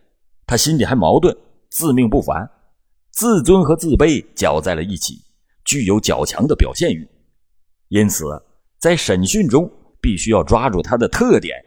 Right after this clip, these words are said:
然后对症下药，采取迂回的战术，欲擒故纵。领导又说：“大家分析的都有道理，从各种的迹象来看，虽然文正国在证据面前低头认罪了。”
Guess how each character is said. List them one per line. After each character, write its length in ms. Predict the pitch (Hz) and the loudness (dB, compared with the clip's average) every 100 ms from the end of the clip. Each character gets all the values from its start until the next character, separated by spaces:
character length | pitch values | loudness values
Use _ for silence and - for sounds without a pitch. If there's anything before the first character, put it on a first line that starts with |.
| _ | _
然 220 | 80 113 | -4 -2
后 120 | 120 | 0
对 240 | - 240 104 | 0 0 2
症 180 | 131 | 0
下 180 | 87 80 | 0 -2
药， 160 | 95 85 _ _ _ - | -2 -6 _ _ _ -12
采 200 | - 98 | -6 -4
取 120 | - | -4
迂 340 | 73 190 220 | -2 2 4
回 140 | 90 85 | 2 0
的 100 | 90 | 0
战 200 | 95 80 | -2 -2
术， 200 | 92 80 _ _ _ - | -6 -6 _ _ _ -8
欲 240 | 175 87 | -4 -4
擒 220 | - 85 | -4 -6
故 180 | - 98 | -6 -4
纵。 160 | 160 - _ _ _ _ _ _ _ _ _ _ _ _ _ _ _ _ _ - | -6 -6 _ _ _ _ _ _ _ _ _ _ _ _ _ _ _ _ _ -4
领 180 | 151 226 | 0 2
导 220 | 147 110 | 2 2
又 60 | 117 | 2
说： 300 | 131 139 - - _ _ _ | 0 -2 -6 -20 _ _ _
“大 180 | - 98 | -6 -6
家 120 | 90 | -6
分 220 | 92 117 113 | -2 0 0
析 140 | 104 | 0
的 100 | 95 | 0
都 180 | 107 107 | 2 2
有 80 | 85 | 2
道 220 | 107 87 | 2 0
理， 80 | 69 _ _ _ _ _ _ | -2 _ _ _ _ _ _
从 200 | - 214 214 | 0 0 0
各 320 | 277 247 123 | 2 4 4
种 180 | 101 85 | 2 -2
的 80 | 98 | -2
迹 240 | - 233 | -2 -2
象 160 | 107 85 | -4 -6
来 80 | 71 | -6
看， 180 | - 85 - _ _ _ _ _ - | -6 -6 -8 _ _ _ _ _ -6
虽 200 | - 247 | 0 4
然 160 | 214 196 | 4 4
文 160 | 170 | 2
正 160 | 190 170 | 2 2
国 320 | 87 117 151 | 4 4 4
在 180 | - 139 | 0 -2
证 280 | - 277 220 | 2 6 6
据 120 | 123 | 6
面 200 | 113 101 | 4 2
前 380 | 82 80 85 73 | -2 -4 -6 -8
低 180 | 104 98 | -10 -8
头 120 | 90 | -4
认 160 | 90 95 | -4 -4
罪 180 | 92 85 | -6 -6
了。” 120 | 73 | -10